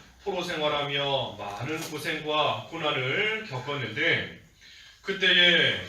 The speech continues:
그 포로 생활을 마치고 이제 돌아올 때에 마치 꿈꾸는 것 같았다 하였습니다.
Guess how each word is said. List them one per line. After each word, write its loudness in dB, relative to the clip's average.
그 -4
포로 -2
생활을 2
마치고 -2
이제 2
돌아올 4
때에 0
마치 2
꿈꾸는 -6
것 2
같았다 0
하였습니다. -10